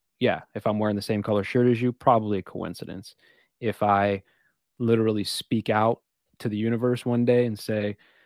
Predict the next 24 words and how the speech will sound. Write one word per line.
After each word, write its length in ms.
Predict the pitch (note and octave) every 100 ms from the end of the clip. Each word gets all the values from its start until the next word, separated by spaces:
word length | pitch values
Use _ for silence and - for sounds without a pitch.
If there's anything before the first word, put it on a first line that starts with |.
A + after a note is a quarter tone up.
| _ _ _ _ _ -
"Man, 340 | A#2 B2 A#2
I 60 | A#2+
would 160 | A#2+
love 260 | A#2 A#2 G#2+
to, 520 | - A#2 G#2+ G#2+ G#2 - _ _ _ _ _ _ _ -
you 80 | A#2
know, 160 | G2+
talk 400 | G2 - A2+ G#2 -
to 120 | A2+
whoever," 340 | A#2 A#2 G#2
like, 280 | G#2 G#2 -
I, 100 | - - -
I 40 |
have 160 | A#2+ D3
a 40 |
lot 180 | C3+ A#2
of 100 | A2
examples 460 | G#2+ - A2 G#2+ G#2+
that 100 | G2+
I 40 |
use 240 | G2+ G#2+ G2+
in 60 |
my 140 | G2 F#2+
show. 540 | - A#2 G#2+ G2+ G2+